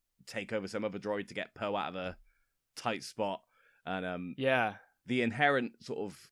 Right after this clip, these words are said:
Speaker 1: evilness of that droid. He's like a, he's like a
Speaker 2: <laughs>
Speaker 1: ca-, a caged tiger, isn't he?
Speaker 2: He, I mean, he's not evil. He just likes violence. <laughs>
Speaker 1: In,
Speaker 2: Like
Speaker 1: in fact, there's, there's a pattern in your selection. So let's go through your selection, right?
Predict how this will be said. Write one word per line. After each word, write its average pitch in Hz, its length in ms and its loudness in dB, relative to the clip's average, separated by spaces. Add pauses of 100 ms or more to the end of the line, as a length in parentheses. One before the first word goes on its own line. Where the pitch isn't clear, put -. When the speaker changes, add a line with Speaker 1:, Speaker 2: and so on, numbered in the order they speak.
(160)
Speaker 1:
evilness 117 800 0
of 107 160 -2
that 107 220 2
droid. 104 640 0
He's 135 220 -6
like - 180 -2
a, 196 120 -4 (100)
he's 294 120 6
like 294 140 4
a 339 160 6
Speaker 2:
<laughs> - 0 -
Speaker 1:
ca-, 143 260 4 (200)
a 143 40 -2
caged 175 500 2
tiger, 131 420 6
isn't 98 160 -2
he? 76 100 -6 (800)
Speaker 2:
He, 202 240 0
I 214 80 4
mean, 226 320 2 (100)
he's 185 320 -2
not 226 380 2 (560)
evil. 131 600 4
He 147 220 0
just 160 340 0
likes 147 320 6
violence. 123 1040 4
<laughs> - 100 6
Speaker 1:
In, 208 1080 12
Speaker 2:
Like 180 140 2
Speaker 1:
in 226 100 10
fact, 269 420 6
there's, 226 300 8 (200)
there's 226 180 6
a 240 60 4
pattern 196 720 2
in 127 200 4
your 120 280 6
selection. 120 360 0
So 220 40 6
let's 254 160 6
go 196 160 6
through 180 200 2
your 135 200 6
selection, 95 460 0
right? 65 200 -8